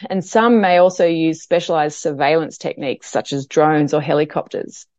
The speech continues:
If they spot a shark, lifesavers and lifeguards will sound a siren or ring a bell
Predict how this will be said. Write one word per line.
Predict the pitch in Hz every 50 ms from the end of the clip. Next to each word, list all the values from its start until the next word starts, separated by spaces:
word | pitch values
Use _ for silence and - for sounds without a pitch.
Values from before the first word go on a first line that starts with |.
| _ _ _ -
If | - 214 269 269 -
they | 311 285 285
spot | 277 - - 202 190 180
a | 190
shark, | 180 - - 160 143 151 185 226 - - -
lifesavers | 147 160 175 175 196 214 - - 208 202 202 202 208 202
and | 220 202
lifeguards | 185 165 156 156 - - 165 156 143 143 143 -
will | 151
sound | 147 - - 160 143 160 175
a | 196
siren | 220 - - 180 151 151 147 151 147 160 180 185 -
or | - 160 147
ring | 131 156 175 202
a | 214
bell | 202 185 160 143 143 143 156 165 170